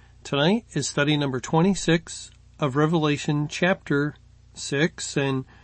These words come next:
we're going to be looking at verses twelve through fourteen. And, uh, it says in Revelation six twelve, "And I beheld when he had opened the sixth seal,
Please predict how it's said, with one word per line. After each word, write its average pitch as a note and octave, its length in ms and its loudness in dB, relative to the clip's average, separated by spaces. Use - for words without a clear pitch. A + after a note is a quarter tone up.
we're C3 120 -2
going E3 400 6
to D3 560 2
be C#3+ 120 2
looking D3+ 380 2
at B2+ 120 0
verses C3+ 420 0
twelve D#3+ 440 4
through D3 360 0
fourteen. C3+ 760 0
And, C3 540 0
uh, C3 240 -6
it C#3+ 160 -2
says D3 340 2
in C#3 160 2
Revelation C#3 560 0
six - 300 -6
twelve, D3+ 500 4
"And C3+ 100 0
I B2+ 60 -2
beheld C3+ 500 2
when C#3 160 0
he B2+ 100 0
had B2 200 -6
opened D#3 380 0
the A#2 80 -8
sixth - 420 -4
seal, C#3+ 460 0